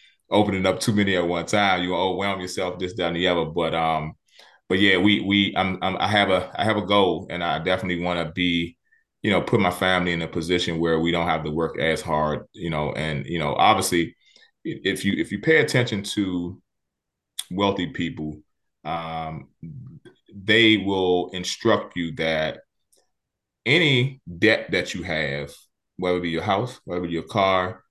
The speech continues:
whatever type of living that you want, you should have assets that support that. So, for instance, each, each one of my restaurants that I open,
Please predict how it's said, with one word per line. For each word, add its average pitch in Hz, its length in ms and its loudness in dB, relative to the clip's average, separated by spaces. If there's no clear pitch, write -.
whatever 143 260 0
type 107 240 0
of 85 80 0
living 92 380 -2
that 85 200 -8
you 85 140 -6
want, 87 200 -4
you 101 80 0
should 101 140 -4
have 87 180 -6
assets 87 640 -2
that - 300 -4
support - 500 -4
that. - 200 -6
So, 82 240 -2
for - 240 -8
instance, 92 420 -6
each, 170 180 0
each 123 320 -2
one 120 160 4
of 110 60 2
my 104 100 4
restaurants 101 520 0
that 90 120 -2
I 85 60 0
open, 80 480 -6